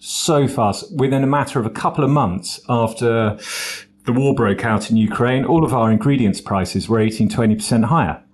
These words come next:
just out of nowhere. And so our margins just completely disappeared. And we'd completed a financing about, ooh, six to twelve months prior to that, some-, something like that, but relatively recent refinancing. And all our numbers have been really great. We've given ourselves huge headroom on the covenants.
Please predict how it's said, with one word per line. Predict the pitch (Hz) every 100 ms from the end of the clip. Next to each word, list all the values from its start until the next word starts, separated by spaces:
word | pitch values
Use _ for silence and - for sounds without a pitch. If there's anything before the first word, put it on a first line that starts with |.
| -
just | 160 151
out | 143 120
of | 110
nowhere. | 151 151 92 - - -
And | - 123 123
so | - 135 131
our |
margins | 143 180 185 107 87 -
just | 117 -
completely | 131 120 180 135 117
disappeared. | 117 - - 143 107 90
And | 107
we'd | 165 196 -
completed | - 127 - 151 123 - 110
a | 110 110 104 -
financing | - - 156 135 98 92 - 110 92 92
about, | - 95 - 135 131 123 117 117
ooh, | - 151 127 98 87 -
six | - 180 -
to | -
twelve | - 165 147
months | 156 156 147
prior | - 160 151
to | 147 147
that, | 170 180
some-, | 208 214
something | - 180 110
like | 98 90
that, | 92 95 -
but | 135 143
relatively | 170 180 170 - 147 - 127
recent | 127 127 - 98
refinancing. | 113 110 127 123 104 85 - 90 -
And | 135
all | 202 208
our |
numbers | 175 160 107
have | -
been | 113 117
really | 123 113
great. | 107 107 110
We've | -
given | 107 127 120
ourselves | 107 - 110 -
huge | 202 160 -
headroom | 151 127 110 104
on | 101
the |
covenants. | - 151 143 80 90 - -